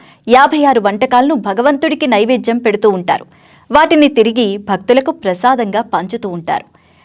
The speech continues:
ఈ వంటగదిలో ఎప్పుడూ ఆహారం నిండుకోదు. దీనికి సంబంధించి ఒక పురాతన కథ కూడా ఉంది. జగన్నాథుడికి ఈ యాభై ఆరు రకాల నైవేద్యాలతో పాటు వేప పొడిని కూడా ప్రసాదాల మధ్యన పెడతారని మీలో ఎంతమందికి తెలుసు?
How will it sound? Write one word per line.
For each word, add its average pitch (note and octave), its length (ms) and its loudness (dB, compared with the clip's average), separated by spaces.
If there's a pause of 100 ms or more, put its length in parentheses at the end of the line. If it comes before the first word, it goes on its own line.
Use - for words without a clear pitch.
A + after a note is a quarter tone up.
(160)
ఈ E4 140 6
వంటగదిలో C#4 680 2
ఎప్పుడూ B3+ 680 -2 (100)
ఆహారం G#3+ 600 0
నిండుకోదు. G3 540 -6 (480)
దీనికి C4+ 340 2
సంబంధించి A3 760 -4 (260)
ఒక B3+ 160 0
పురాతన C4+ 500 0
కథ G3+ 260 -4
కూడా G#3 260 -2
ఉంది. D#3+ 260 -12 (520)
జగన్నాథుడికి C4 1080 2
ఈ B3+ 220 6
యాభై C#4+ 360 4
ఆరు C4+ 180 2
రకాల A3+ 380 2
నైవేద్యాలతో G3 720 -2
పాటు F3+ 400 -2 (320)
వేప C4 340 4
పొడిని D4 440 2
కూడా G#3 420 0 (300)
ప్రసాదాల C4+ 520 4
మధ్యన F#3 400 0
పెడతారని G#3 680 -2 (280)
మీలో C4 340 4
ఎంతమందికి A#3+ 640 -2
తెలుసు? A#3 380 -6